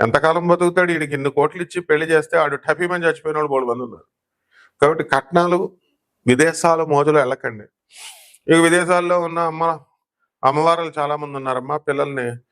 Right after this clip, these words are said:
జాయిన్ చేసుకోవడం, ఎప్పుడు చూసినా తిరుగుడే అనమాట కారుతో. పిల్లల్ని దింపాలా, ఇద్దరు పిల్లలు ఉంటే చాలు, వీళ్ళ జీవితం అయిపోయింది. ఒకళ్ళ నా-, అక్కడ దింపాలా, ఆ యూనివర్సిటీకి దింపాలా, ఈ పిల్లల్ని ఈ కాలేజీకి దింపాలా. ఏదో దేశ, దేశానికి సేవ చేస్తున్నట్టు బిల్డప్లు ఇస్తారు మొత్తం విదేశాల్లో ఉన్నటువంటి ఎన్ఆర్ఐలంతా కూడా.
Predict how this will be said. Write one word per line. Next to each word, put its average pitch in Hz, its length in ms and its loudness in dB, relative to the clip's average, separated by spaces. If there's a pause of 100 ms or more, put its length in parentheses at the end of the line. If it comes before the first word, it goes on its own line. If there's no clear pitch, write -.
(260)
జాయిన్ 131 300 2
చేసుకోవడం, 123 560 -4
ఎప్పుడు 156 260 2
చూసినా 202 540 2
తిరుగుడే 175 360 -2
అనమాట 151 260 -8
కారుతో. 120 460 -4 (500)
పిల్లల్ని 143 260 0
దింపాలా, 165 320 -2
ఇద్దరు 147 180 -4
పిల్లలు 147 260 -2
ఉంటే 156 160 -2
చాలు, 139 240 -2
వీళ్ళ 127 140 -4
జీవితం 127 220 -2
అయిపోయింది. 113 480 -4
ఒకళ్ళ 123 200 2
నా-, 127 240 0 (340)
అక్కడ 123 240 0
దింపాలా, 156 560 -2 (100)
ఆ 135 100 0
యూనివర్సిటీకి 147 460 -8
దింపాలా, 160 380 -2
ఈ 156 100 -4
పిల్లల్ని 139 380 -4
ఈ 127 40 -8
కాలేజీకి 123 280 0
దింపాలా. 101 360 -4 (720)
ఏదో 156 180 4
దేశ, 147 260 2
దేశానికి 151 800 0
సేవ 147 320 -2
చేస్తున్నట్టు 139 400 -6
బిల్డప్లు 123 380 -6
ఇస్తారు 113 280 -6
మొత్తం 113 300 -4
విదేశాల్లో 117 640 0
ఉన్నటువంటి 110 540 -6
ఎన్ఆర్ఐలంతా 98 680 -2
కూడా. - 200 -14